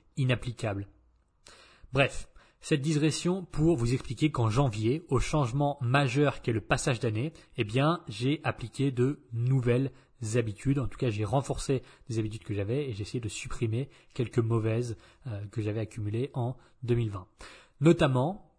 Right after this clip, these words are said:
euh, en limitation de temps sur écran. Alors, c'est vraiment le, le truc majeur qui s'est passé en début deux mille vingt et un. Évidemment, j'y passe toujours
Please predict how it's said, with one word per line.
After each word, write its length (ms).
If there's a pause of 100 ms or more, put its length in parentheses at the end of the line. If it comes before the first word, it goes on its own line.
(140)
euh, 360 (440)
en 240
limitation 720
de 80
temps 360
sur 300
écran. 380 (400)
Alors, 180
c'est 120
vraiment 440
le, 340
le 100
truc 260
majeur 400
qui 120
s'est 80
passé 240
en 80
début 280
deux 80
mille 140
vingt 160
et 60
un. 80 (440)
Évidemment, 540
j'y 160
passe 180
toujours 440